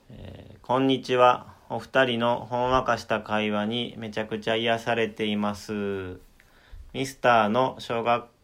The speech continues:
生の時に三人でエロ本買いに行く話、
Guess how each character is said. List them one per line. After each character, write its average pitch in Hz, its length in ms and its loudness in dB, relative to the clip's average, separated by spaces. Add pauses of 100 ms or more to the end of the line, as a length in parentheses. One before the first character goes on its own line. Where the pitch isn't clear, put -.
(120)
生 107 320 -2
の 98 140 -4
時 101 340 -8
に 113 180 -4
三 110 320 -4
人 110 300 -2
で 107 200 0
エ 101 60 -2
ロ 107 140 -2
本 107 280 -4
買 107 220 -4
い 107 60 -4
に 107 80 -2
行 104 100 -6
く 101 80 -10
話、 104 640 -8